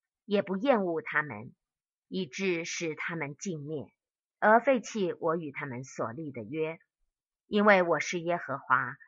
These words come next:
他们的神。我必为他们的缘故纪念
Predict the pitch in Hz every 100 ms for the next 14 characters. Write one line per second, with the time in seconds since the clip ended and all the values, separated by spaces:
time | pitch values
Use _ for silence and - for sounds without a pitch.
0 | _ - 185 165 156 110 131 - 90 67
1 | - _ _ _ _ _ _ _ _ _
2 | _ _ _ _ 208 208 254 240 226 202
3 | - 226 180 151 139 135 131 151 196 165
4 | 151 _ _ - 285 226 208 170 151